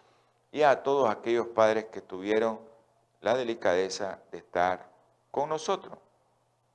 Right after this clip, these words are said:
Eh, quiero recordarles que su programa Salud y Vida en Abundancia se transmite los martes, siete P M hora centro,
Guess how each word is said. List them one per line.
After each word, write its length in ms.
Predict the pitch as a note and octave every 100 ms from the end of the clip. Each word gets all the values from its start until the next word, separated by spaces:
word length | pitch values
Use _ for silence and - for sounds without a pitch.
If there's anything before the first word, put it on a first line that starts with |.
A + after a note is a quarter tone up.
| _ _ _ _ _ -
Eh, 800 | G#2+ G2+ G2 F#2+ F#2 F#2 F2+ -
quiero 240 | B2+ B2+
recordarles 720 | B2 A#2+ A2 A#2 D3+ D#3+ D3+ D3
que 220 | - G2+
su 180 | - F2+
programa 680 | - F#2 G#2+ A#2+ A2 G#2+ - - _ _ _ _
Salud 400 | - G2 A2 A#2+ - -
y 100 | G2
Vida 160 | G#2 A2+
en 80 |
Abundancia 480 | G#2+ G2+ G#2 C#3+ -
se 80 | -
transmite 440 | - G2 G2 G2 F2+
los 160 | F2+
martes, 500 | F#2+ C#3 - - C3
siete 260 | - G2+ -
P 220 | - F#2+
M 140 | F#2+
hora 120 | F2+ E2
centro, 460 | - A2+ - G#2+